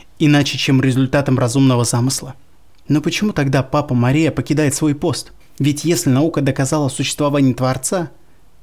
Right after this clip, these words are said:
Сингх улыбнулся. Да, но Творца, который определённо не является Богом Библии или Торы или Корана.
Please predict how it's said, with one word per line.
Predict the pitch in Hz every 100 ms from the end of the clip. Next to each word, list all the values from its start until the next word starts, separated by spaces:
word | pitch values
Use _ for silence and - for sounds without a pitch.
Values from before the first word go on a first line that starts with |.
| -
Сингх | - 127 135 -
улыбнулся. | 165 135 131 131 110 - - - - - - -
Да, | 139 156
но | 135 120 113
Творца, | - - 123 - 147
который | 139 127 139 131
определённо | 120 139 123 139 143 127
не | 120 127
является | 127 135 123 -
Богом | 120 139 131 127
Библии | 123 160 127 110 107
или | 107 110
Торы | - 156 139 113
или | 104 107
Корана. | - 139 143 120 -